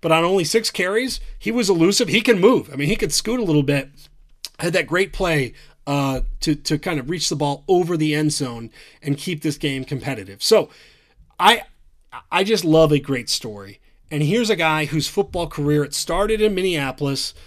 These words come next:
two thousand fifteen, undrafted free agent, goes to the Patriots, goes to the Texans, the Panthers, the Saint Louis Battlehawks in twenty twenty. For all those Battlehawks fans out there,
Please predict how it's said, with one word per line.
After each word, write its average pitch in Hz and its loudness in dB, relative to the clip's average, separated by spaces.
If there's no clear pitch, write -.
two 180 -6
thousand 170 0
fifteen, 147 -6
undrafted 175 -4
free 151 -4
agent, 110 -8
goes 180 4
to - -10
the 190 -6
Patriots, 156 -4
goes 196 0
to - -10
the 175 -4
Texans, 151 -6
the 165 -10
Panthers, 185 -6
the 143 -6
Saint 220 0
Louis 185 4
Battlehawks 196 -2
in 151 4
twenty 160 0
twenty. 127 -8
For 160 -4
all 165 4
those 147 2
Battlehawks 131 -6
fans 120 -8
out 117 -10
there, 123 -8